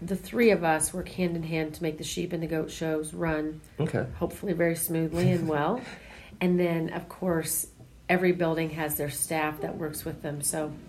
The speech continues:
Speaker 2: Okay.
Speaker 1: so all
Speaker 2: That's
Speaker 1: of
Speaker 2: good.
Speaker 1: us, all seventeen of us, have a responsibility here on the grounds.
Speaker 2: Okay. So how, I'm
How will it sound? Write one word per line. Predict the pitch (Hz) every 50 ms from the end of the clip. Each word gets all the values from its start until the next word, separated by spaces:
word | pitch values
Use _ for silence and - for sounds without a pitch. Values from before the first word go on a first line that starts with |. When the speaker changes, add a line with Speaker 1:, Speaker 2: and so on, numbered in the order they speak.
| - -
Speaker 2:
Okay. | 131 185 - - - 131 - - - - - - - - - - - - - - -
Speaker 1:
so | - - 196 -
all | - 208 220 220
Speaker 2:
That's | 214 190 175
Speaker 1:
of | 170
Speaker 2:
good. | 185
Speaker 1:
us, | 180 -
all | 175 185 185
seventeen | 214 208 202 185 196 196 - 214 208 196
of | 175 160
us, | 156 160 165 -
have | 165 160 165
a | 165 160
responsibility | 170 156 156 - 156 151 151 151 - 165 160 151 147 151 151
here | 147 143 - 160 156 156
on | 156 151 151
the | 151 151
grounds. | 151 147 139 131 131 - - - - - - - - 110
Speaker 2:
Okay. | - - - 92 - - - - - - - - - - -
So | - - 139 131 123 123 117 113 110 - - - - - - - - - - - - - - - - - - - - - - - - -
how, | - - - 175 185 -
I'm | -